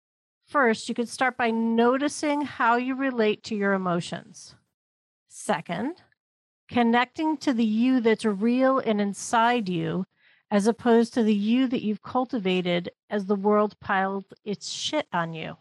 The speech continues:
You can notice if you are surrounded by supportive people, whether they be partners,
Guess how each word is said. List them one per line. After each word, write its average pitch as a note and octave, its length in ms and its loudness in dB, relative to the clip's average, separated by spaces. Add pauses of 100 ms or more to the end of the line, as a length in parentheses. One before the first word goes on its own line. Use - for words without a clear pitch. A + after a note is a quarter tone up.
(840)
You G3+ 160 4
can G3+ 340 0
notice G3 600 2
if G#3 160 -8
you G#3 140 2
are G3+ 100 4
surrounded G#3+ 880 -2
by C4 160 2
supportive A3+ 640 -2
people, F#3+ 500 -2
whether G3+ 300 2
they G3 140 0
be G3+ 200 0
partners, A3 800 -4